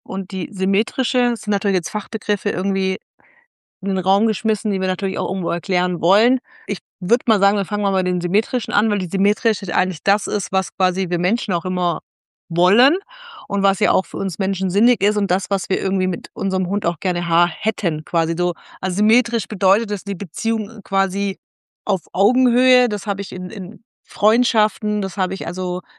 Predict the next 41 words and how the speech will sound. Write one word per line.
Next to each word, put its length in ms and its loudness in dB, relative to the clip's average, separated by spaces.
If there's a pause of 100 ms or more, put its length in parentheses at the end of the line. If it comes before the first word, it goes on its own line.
(140)
also 320 -2
Freundschaften 480 -4
unter 140 -4
Erwachsene 480 -2
haben 260 -2
das. 240 -2 (220)
Das 140 -6
heißt, 320 2 (180)
ich 140 -8
hab, 120 -6
bin 140 0
hier 140 4
sehr 180 4
viel 180 -4
im 140 -2
Aut-, 420 0
Austausch, 640 2
jeder 220 0
sagt 260 -2
so, 300 -2
wo 80 -2
seine 240 0
Grenze 460 -2
ist. 440 -4 (380)
Es 160 -8
gibt 220 -2
auch 120 0
zwei 240 2
verschiedene 380 -4
Meinungen, 720 2
die, 180 -6
das 180 -10
sind 120 -4
alles 260 -2
völlig 240 0
okay. 280 -2
Und 60 2
das 140 -4
heißt, 180 -2
man, 140 -2
man 220 -2